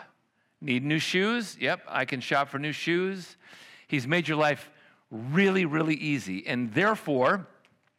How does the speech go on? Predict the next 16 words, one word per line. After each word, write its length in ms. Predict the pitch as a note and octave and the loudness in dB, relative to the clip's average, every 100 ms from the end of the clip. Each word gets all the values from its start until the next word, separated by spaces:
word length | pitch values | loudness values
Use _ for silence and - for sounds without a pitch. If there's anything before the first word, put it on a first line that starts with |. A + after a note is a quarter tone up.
| - - - - - _ | -20 -20 -20 -20 -20 _
therefore, 380 | - E3+ - D3 | 0 0 2 0
he's 220 | C3 F3+ | 2 0
been 160 | C#3 E3+ | 0 -2
enriched, 560 | E3 G#3+ A3+ - - G2 | 0 0 -2 -6 -10 -2
right? 360 | G#2+ F#3 A3+ _ _ _ _ - - - - - | 0 0 -4 _ _ _ _ -20 -20 -20 -20 -2
Uh, 380 | D3 C#3+ C3+ C3 | 2 4 4 2
think 240 | - C4+ | 0 0
about 380 | C#4 F3+ D3 C#3 - - D#3 | 2 4 4 2 -6 -18 -12
what 240 | - D#3+ E3 | 0 2 2
Amazon 520 | F3 F3+ C#3+ C#3+ D3 | 2 0 2 2 2
has 200 | C3 A#2 | 0 0
done. 260 | D3 A2+ G#2+ | 0 0 0
You 380 | A#2+ G3 A#3 | 0 0 0
now, 640 | G3+ F3+ G#3 C#3+ B2+ C#3+ - - | 0 2 2 2 2 0 -4 -2
uh, 380 | C#3 B2+ A#2 A2+ | 0 2 2 -2
have 240 | - C#3 | -2 -4